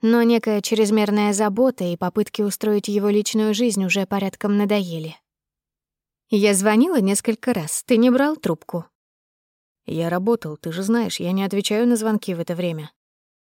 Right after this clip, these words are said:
«Да, конечно, я всё понимаю, но мне нужно было срочно с тобой переговорить. Так ты один или нет?» «Светлана Анатольевна, давайте уже ближе к цели визита».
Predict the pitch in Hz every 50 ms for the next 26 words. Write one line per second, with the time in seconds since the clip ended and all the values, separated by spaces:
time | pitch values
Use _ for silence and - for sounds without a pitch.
0 | _ _ _ _ _ _ _ _ - 233 226 208 262 320 359 339 - 220 202 202
1 | 214 233 - - 208 196 196 190 202 196 - - 220 202 214 208 220 226 247 320
2 | 359 302 220 170 160 _ _ _ - 202 208 214 214 220 226 240 233 214 240 233
3 | 220 233 240 240 - - 254 269 311 - - 285 262 - - 262 233 247 247 240
4 | 262 254 254 226 240 233 247 233 190 160 151 - - - _ _ _ _ _ _
5 | _ _ _ _ _ - 220 208 - - 240 226 226 233 226 247 349 427 403 311
6 | 277 285 277 240 196 170 - - - _ _ _ _ _ _ _ _ _ _ _
7 | _ _ _ _ _ _ _ - - - 180 170 160 - 180 190 233 262 269 269
8 | 233 202 196 190 - 185 170 160 156 151 160 160 156 151 - _ - - 180 196
9 | 208 269 330 - - - 180 170 180 180 170 190 190 175 185 175 - - 214 202
10 | 202 202 202 220 208 175 160 156 - 160 151 -